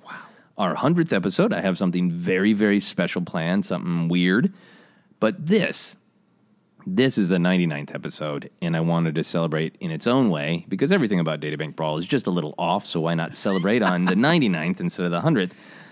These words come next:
Speaker 2: I decided to do one of these battles that we do every once in a while that is a celebration of Databank Brawl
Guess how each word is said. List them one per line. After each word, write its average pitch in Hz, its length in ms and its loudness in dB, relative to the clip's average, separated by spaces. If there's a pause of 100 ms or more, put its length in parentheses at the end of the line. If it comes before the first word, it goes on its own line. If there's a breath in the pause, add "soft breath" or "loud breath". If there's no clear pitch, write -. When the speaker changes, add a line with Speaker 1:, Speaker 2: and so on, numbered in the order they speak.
(140 loud breath)
Speaker 2:
I 160 140 4
decided 165 640 2
to 143 100 0
do 120 400 4
one 113 320 2
of 131 60 2
these 127 280 2
battles 98 380 2
that 104 80 2
we 92 100 2
do 92 160 2
every 98 160 2
once 101 180 0
in 92 80 -2
a - 20 0
while 78 280 -2
that 78 160 -4
is 78 120 -6
a 78 120 -6
celebration 104 600 0
of 87 80 0
Databank 87 400 0
Brawl 85 460 0